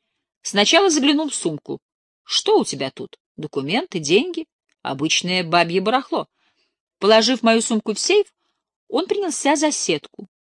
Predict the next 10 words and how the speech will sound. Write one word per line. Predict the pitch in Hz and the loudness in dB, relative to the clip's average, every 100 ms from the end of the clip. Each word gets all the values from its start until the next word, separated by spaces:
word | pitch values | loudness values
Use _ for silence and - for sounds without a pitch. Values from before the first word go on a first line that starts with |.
| _ - | _ -4
Осмотрел | 185 208 226 359 392 190 | 0 0 2 0 0 2
атлас, | 160 - 208 220 | 0 0 -6 -6
словарь, | - 285 190 151 - | 0 2 2 -2 -6
целлофановый | - 208 220 330 269 226 | 0 0 2 0 2 2
мешочек | 202 - 285 220 - | 2 0 -2 -4 -6
с | 180 | 0
вязанием | 185 214 311 403 403 | 2 4 2 2 -4
и | |
прочие | 254 262 269 262 | 0 0 0 0
мелочи. | 208 170 135 - - | 0 -2 -4 -8 -10